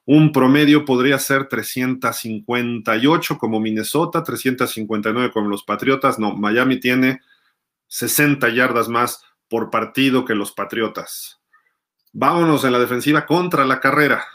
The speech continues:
Miami aquí está un poco mejor. Es la,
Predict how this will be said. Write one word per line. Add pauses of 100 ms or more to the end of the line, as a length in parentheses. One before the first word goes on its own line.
(200)
Miami
aquí
está
un
poco
mejor. (580)
Es
la,